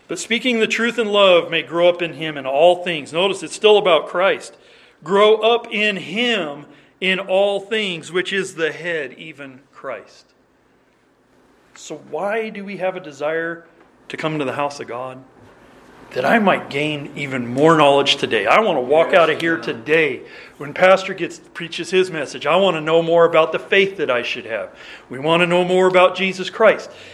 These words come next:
Speaker 1: It's all about when we go to the house of God on Wednesday night or a midweek Bi-, men's Bible study, women's Bible study,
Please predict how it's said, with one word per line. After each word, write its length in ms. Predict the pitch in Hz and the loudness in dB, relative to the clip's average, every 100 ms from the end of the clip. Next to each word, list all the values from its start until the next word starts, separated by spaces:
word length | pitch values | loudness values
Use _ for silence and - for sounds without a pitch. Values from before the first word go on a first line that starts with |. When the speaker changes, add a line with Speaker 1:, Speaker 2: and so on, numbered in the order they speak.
| - - | -12 -4
Speaker 1:
It's 180 | 196 202 | 2 6
all 220 | 202 214 | 8 8
about 320 | 208 202 190 | 8 6 4
when 140 | 160 | -4
we 140 | 175 220 | -4 2
go 200 | 220 214 | 4 4
to 80 | 190 | 4
the 100 | 156 | 0
house 300 | 185 185 175 | 0 -2 -8
of 100 | - | -2
God 260 | 175 185 | 0 0
on 160 | 165 156 | -2 -4
Wednesday 380 | 190 190 175 165 | -8 -6 -8 -4
night 400 | 170 202 - - - - - | -2 -2 -4 -10 -20 -18 -10
or 80 | |
a 60 | 135 | -8
midweek 500 | 151 220 208 214 220 | -4 -4 -4 -8 0
Bi-, 280 | 165 190 170 | 4 4 2
men's 280 | 202 220 147 | 0 0 0
Bible 320 | 180 208 196 | 0 0 -2
study, 320 | - 208 190 | -4 -6 -6
women's 360 | 160 202 208 160 | -6 -8 -8 -4
Bible 280 | 185 190 | -2 -2
study, 440 | 185 - 202 214 | -6 -8 -8 -8